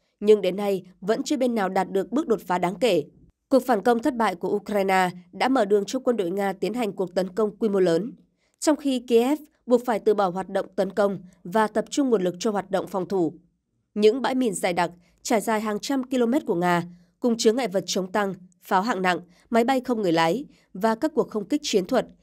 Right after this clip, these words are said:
đã ngăn cản quân đội Ukraine tiến lên, khiến Kiev chỉ có thể đạt được một số thành công nhỏ ở phía nam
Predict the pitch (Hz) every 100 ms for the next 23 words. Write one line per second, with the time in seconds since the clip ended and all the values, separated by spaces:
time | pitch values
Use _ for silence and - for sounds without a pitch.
0 | _ - 185 185 254 254 247 208 165 208
1 | 190 196 - 196 202 190 185 180 180 170
2 | 190 175 175 - _ - 214 180 190 -
3 | 190 214 277 - _ _ - - 226 226
4 | 277 190 190 190 185 190 175 202 240 202
5 | 233 214 202 165 - 170 185 185 190